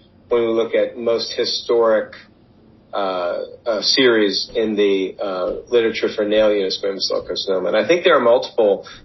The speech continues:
factors there. One, it's associated with high-risk H P V. So when we treat the carcinoma, there may still be high-risk H P V around, and if that's oncogenic, it triggers another,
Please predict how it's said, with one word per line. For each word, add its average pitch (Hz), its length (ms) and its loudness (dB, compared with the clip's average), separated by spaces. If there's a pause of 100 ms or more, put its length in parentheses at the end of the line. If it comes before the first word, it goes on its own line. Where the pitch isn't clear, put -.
factors 113 420 0
there. 85 200 -2
One, 135 540 2 (260)
it's - 160 -8
associated 117 480 2
with 104 160 0
high-risk 107 360 0
H 98 220 -4
P 92 120 -6
V. - 280 -6 (380)
So 117 440 4
when 123 140 4
we 117 100 2
treat - 260 0
the - 60 0
carcinoma, 117 640 0
there 107 180 -2
may 113 420 -2
still 127 360 -2
be 110 140 -4
high-risk 107 360 -4
H 107 240 -6
P 107 120 -6
V 104 160 0
around, 143 460 4
and 113 120 -4
if 107 140 -6
that's 117 260 0
oncogenic, 123 760 -2 (300)
it 113 140 -6
triggers 113 320 -4
another, 107 540 -2